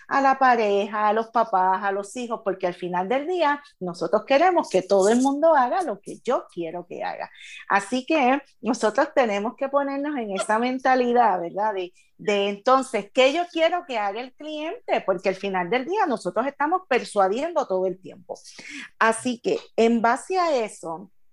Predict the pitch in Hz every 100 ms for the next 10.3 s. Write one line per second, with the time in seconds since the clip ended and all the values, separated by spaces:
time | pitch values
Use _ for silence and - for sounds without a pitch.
0 | _ _ _ _ - 226 226 254 277 294
1 | 285 285 294 285 269 262 247 240 240 220
2 | 208 180 175 165 202 220 240 240 226 -
3 | 220 214 214 214 226 220 226 - 233 202
4 | 240 226 - 190 180 170 170 - - -
5 | _ 269 277 202 - - 214 220 269 311
6 | 349 330 294 294 294 202 233 262 302 320
7 | 277 202 196 - 269 302 339 - 226 220
8 | 233 196 170 - _ _ _ - - _
9 | _ _ _ - 226 233 - 302 247 285
10 | 277 285